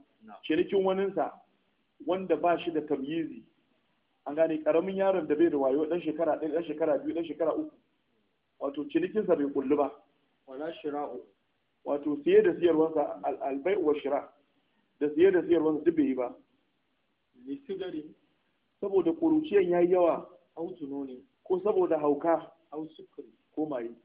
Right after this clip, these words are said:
Speaker 2: Wani yana zamantowa babban mutum ne amma ba mumayyiz bane. Ya riga ya sha giya, ya yi tatil ta hanyar da baya iya tamyiz.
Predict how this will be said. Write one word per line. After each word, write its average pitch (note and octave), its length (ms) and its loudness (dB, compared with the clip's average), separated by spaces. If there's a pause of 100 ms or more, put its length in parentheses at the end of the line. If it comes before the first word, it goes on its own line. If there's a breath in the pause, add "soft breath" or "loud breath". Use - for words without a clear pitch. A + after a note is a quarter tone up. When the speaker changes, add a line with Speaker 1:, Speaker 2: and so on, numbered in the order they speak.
(260)
Speaker 2:
Wani F3 200 -4
yana G3+ 220 -2
zamantowa E3+ 640 0
babban D#3+ 300 -4
mutum F3 240 -4
ne D#3+ 80 -6
amma D3 360 0
ba D3 120 2
mumayyiz D#3 340 2
bane. C#3+ 240 0 (520)
Ya E3 120 4
riga F3+ 160 0
ya F3+ 160 2
sha F3 180 0
giya, F3 220 2
ya E3 120 8
yi F3 120 4
tatil F#3 400 2
ta F#3 80 -6
hanyar F#3 240 -2
da D3+ 80 0
baya E3+ 220 2
iya D#3+ 160 2
tamyiz. D3 340 -2